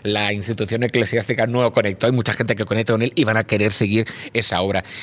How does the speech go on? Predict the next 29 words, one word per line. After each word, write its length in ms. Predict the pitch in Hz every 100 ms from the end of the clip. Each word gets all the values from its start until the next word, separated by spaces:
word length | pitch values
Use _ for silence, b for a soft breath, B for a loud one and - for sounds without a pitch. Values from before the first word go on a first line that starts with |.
| B
Y 60 | 120
ahí 80 |
es 80 | 170
lo 100 | 175
que 100 | 123
voy 200 | 104 98
yo, 220 | 92 139 131 B
y 80 | 107
si 140 | 110
queréis, 300 | - 117 135
con 180 | - 123
esto 160 | 123 135
vamos 200 | 131 143
a 20 |
ir 100 | 147 127
un 60 | 127
poquito 300 | 113 117 117
terminando, 400 | 113 117 139 156
que 120 | 113
tengo 180 | - 135
ganas 180 | 135 131
de 80 |
jugar 240 | - 117 117
con 100 | 117
vosotros 320 | 107 127 120
algo 140 | 113
muy 100 | 113
divertido, 380 | 101 95 - 98
pero 180 | 98 98